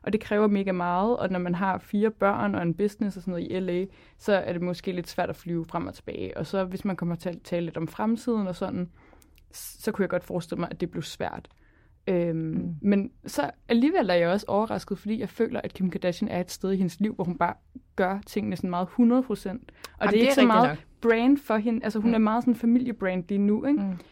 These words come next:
Speaker 1: Så det der med, at hun lige pludselig går fra ham, det, øh, det, øh, ja, det ved jeg ikke, det føles bare lidt underligt, fordi at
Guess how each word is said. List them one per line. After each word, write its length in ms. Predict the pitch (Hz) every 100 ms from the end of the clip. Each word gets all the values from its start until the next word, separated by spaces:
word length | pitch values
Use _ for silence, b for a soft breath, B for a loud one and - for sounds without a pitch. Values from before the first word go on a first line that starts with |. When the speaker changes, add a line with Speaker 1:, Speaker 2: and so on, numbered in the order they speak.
| B
Speaker 1:
Så 120 | - 220
det 120 | 233
der 80 | 220
med, 240 | 208 220 -
at 140 | 196
hun 120 | 208
lige 120 | 208
pludselig 300 | 220 214 214
går 80 | 202
fra 240 | 185 - 240
ham, 300 | 285 247 220 - - _ _ _ _ _ - - _ -
det, 180 | 233 233 -
øh, 80 | 123 - - -
det, 140 | 226
øh, 460 | 214 190 175 170 - -
ja, 60 | 226
det 120 | 294 285
ved 60 |
jeg 60 | 269
ikke, 140 | 277
det 80 | 269
føles 220 | 285 277
bare 160 | - 226
lidt 140 | 240 240
underligt, 400 | 214 277 302 262
fordi 180 | 214
at 80 | 202